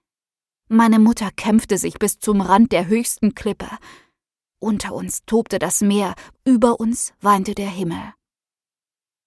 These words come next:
Dann, so erzählte sie mir viele Jahre später, streckte ich meine winzige Hand aus und ballte sie zur Faust, als würde ich eine Handvoll Sturm packen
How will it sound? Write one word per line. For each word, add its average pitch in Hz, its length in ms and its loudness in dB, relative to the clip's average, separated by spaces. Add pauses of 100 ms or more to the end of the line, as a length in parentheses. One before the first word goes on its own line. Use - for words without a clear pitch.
(880)
Dann, 202 480 -4
so 170 280 -6
erzählte 196 540 0
sie 175 140 -6
mir 175 180 -4
viele 220 300 0
Jahre 196 320 4
später, 196 560 -4 (720)
streckte - 520 -6
ich - 220 -10
meine 208 360 -2
winzige 233 580 -4
Hand 196 240 -6
aus 214 420 -10 (100)
und 208 200 -8
ballte 196 320 -2
sie 190 220 -6
zur 185 220 -10
Faust, - 520 -12 (640)
als - 260 -2
würde 254 300 -2
ich - 240 -10
eine 214 240 0
Handvoll 220 400 0
Sturm 240 540 0
packen - 440 -4